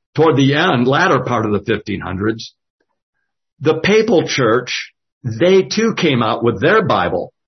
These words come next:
in the common language. And that's the, the Rheims Bible, R, R H E I M S. I might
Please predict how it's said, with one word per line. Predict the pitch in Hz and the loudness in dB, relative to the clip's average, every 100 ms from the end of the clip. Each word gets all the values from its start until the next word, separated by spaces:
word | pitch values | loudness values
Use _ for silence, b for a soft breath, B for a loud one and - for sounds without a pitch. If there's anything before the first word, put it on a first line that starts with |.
| _ | _
in | 117 | -4
the | 113 | -4
common | - 127 110 98 | -2 -4 -2 -2
language. | 90 76 67 - - - _ _ _ - | -2 -6 -10 -12 -14 -20 _ _ _ -4
And | 127 127 127 | -2 0 0
that's | 135 135 123 | -2 -4 -6
the, | 110 123 120 | 0 0 2
the | 127 | 2
Rheims | 127 160 127 90 78 - _ | 2 2 2 0 -4 -10 _
Bible, | 135 101 85 80 - _ _ _ _ _ - | -6 -6 -6 -10 -14 _ _ _ _ _ -10
R, | 95 95 98 - _ _ _ - | -6 -6 -6 -10 _ _ _ -6
R | 110 110 - 113 | -2 -2 -4 -2
H | 110 107 - - | -2 -2 -8 -4
E | 120 117 107 - | -2 0 -2 -2
I | 107 117 107 101 - _ _ _ _ _ _ _ _ | -4 -2 -4 -4 -8 _ _ _ _ _ _ _ _
M | 117 110 117 | -6 -6 -6
S. | 107 104 - - _ _ _ - | -8 -8 -10 -18 _ _ _ -8
I | 107 | -4
might | 104 113 | -2 -4